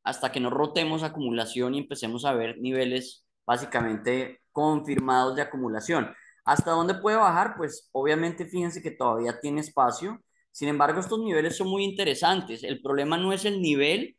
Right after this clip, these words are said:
sino el timing de cuando uno compra, porque de pronto pueden comprar el nivel y tener que esperar mucho tiempo hasta que empiece a subir, porque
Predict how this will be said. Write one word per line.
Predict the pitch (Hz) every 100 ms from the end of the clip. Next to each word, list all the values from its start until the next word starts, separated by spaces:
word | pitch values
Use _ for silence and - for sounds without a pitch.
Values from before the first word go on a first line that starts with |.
| _ _
sino | - 165 156
el | 135 127
timing | 160 170 185 208
de | 196 -
cuando | - 151 160
uno | 175 180 180
compra, | 196 180 180 175
porque | 170 156 127 -
de | 127
pronto | 123 147 151 147
pueden | 190 185
comprar | 190 160 139 139
el | 165
nivel | 160 135 -
y |
tener | - 156 123
que |
esperar | 151 - 151 120
mucho | 139 175 170 175
tiempo | 170 170 165
hasta | 160 160
que | -
empiece | - 123 143
a |
subir, | 156 135 123
porque | 135 139 - 151